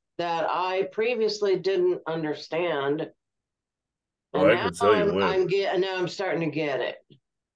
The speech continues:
Speaker 2: I can tell you when, I can tell you who. Uh, I remember being in, uh, fourth grade, right, which is nine years old. And you might say that's young, but I was, uh, at nine, I was five ten.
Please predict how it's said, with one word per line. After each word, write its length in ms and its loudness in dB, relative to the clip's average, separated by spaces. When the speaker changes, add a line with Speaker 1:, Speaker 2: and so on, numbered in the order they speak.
Speaker 2:
I 120 4
can 140 -2
tell 160 0
you 180 0
when, 520 0
I 100 -4
can 200 -8
tell 160 2
you 200 -6
who. 440 -6
Uh, 320 -6
I 40 -2
remember 480 2
being 460 2
in, 420 -8
uh, 300 4
fourth 360 2
grade, 440 0
right, 360 -6
which 180 -14
is 160 -16
nine 360 0
years 300 -6
old. 260 -4
And 80 0
you 80 4
might 240 6
say 240 4
that's 260 6
young, 480 2
but 120 -4
I 120 6
was, 240 -2
uh, 240 -2
at 180 0
nine, 380 2
I 80 0
was 160 -4
five 360 0
ten. 340 -6